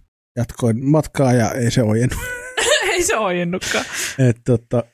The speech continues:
Speaker 1: oli aika tuskaa, pääsin, kävin lähikaupassa siinä, siinä ja siinä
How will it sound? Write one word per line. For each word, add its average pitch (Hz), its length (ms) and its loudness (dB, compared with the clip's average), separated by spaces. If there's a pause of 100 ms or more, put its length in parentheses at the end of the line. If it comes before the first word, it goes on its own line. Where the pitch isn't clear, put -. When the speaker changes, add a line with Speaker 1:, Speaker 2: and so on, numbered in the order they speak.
(140)
Speaker 1:
oli 151 180 4
aika 151 160 6
tuskaa, 151 340 4
pääsin, 139 300 2 (580)
kävin 151 200 4
lähikaupassa 135 680 4
siinä, 120 360 0 (1080)
siinä 127 300 6
ja 110 140 2 (320)
siinä 131 300 2